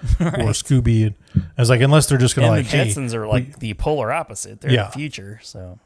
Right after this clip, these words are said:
Speaker 1: you know.
Speaker 2: So it's like, if they're just like, "We're gonna make a Hanna-Barbera universe,"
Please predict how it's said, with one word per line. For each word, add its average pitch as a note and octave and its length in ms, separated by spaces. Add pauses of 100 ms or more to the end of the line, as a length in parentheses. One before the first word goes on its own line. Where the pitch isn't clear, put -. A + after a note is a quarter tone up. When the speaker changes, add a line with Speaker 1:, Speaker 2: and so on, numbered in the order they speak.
(140)
Speaker 1:
you - 80
know. F#2 200
Speaker 2:
So B2 260
it's A#2+ 220
like, A2+ 240
if C3+ 180
they're C3+ 220
just A#2 260
like, A2+ 300
"We're C#3+ 160
gonna C#3 160
make B2 180
a A2 80
Hanna-Barbera A2+ 760
universe," A2 600